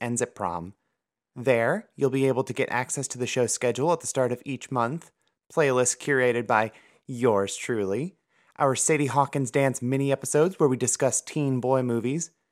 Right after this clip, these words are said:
our musical milestone episodes where we discuss iconic artists and moments in teen-oriented music, and we are currently rewatching and discussing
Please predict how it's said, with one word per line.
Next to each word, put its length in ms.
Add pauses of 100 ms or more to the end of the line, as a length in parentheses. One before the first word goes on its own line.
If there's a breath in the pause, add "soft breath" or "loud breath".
(260)
our 220
musical 420
milestone 560
episodes 540
where 100
we 100
discuss 380
iconic 540
artists 320
and 120
moments 600 (240 soft breath)
in 240
teen-oriented 880
music, 580 (540)
and 240
we 140
are 100
currently 640 (200)
rewatching 600
and 180
discussing 680